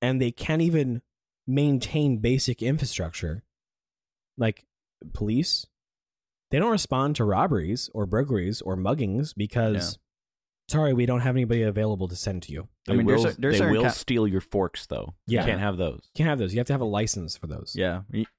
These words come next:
Speaker 2: it,
Speaker 1: It's, it's all ridiculous.
Speaker 2: it's
Speaker 1: It's
Speaker 2: not that
Speaker 1: all asinine.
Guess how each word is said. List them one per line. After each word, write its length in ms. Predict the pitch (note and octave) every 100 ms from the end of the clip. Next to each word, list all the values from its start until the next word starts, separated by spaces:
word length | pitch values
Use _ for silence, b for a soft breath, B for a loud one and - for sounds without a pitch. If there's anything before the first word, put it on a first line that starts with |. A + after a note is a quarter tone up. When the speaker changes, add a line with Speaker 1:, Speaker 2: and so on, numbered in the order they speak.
| -
Speaker 2:
it, 60 | C3+ C#3+
Speaker 1:
It's, 200 | C3+ - C3+
it's 160 | C#3+
all 200 | C3+ E3
ridiculous. 540 | D#3+ D3+ - - - -
Speaker 2:
it's 120 | B2+
Speaker 1:
It's 20 |
Speaker 2:
not 160 | E3 E3+
that 140 | D#3 B2+
Speaker 1:
all 140 | B2+
asinine. 520 | A2+ A#2+ A2 F2 D#2+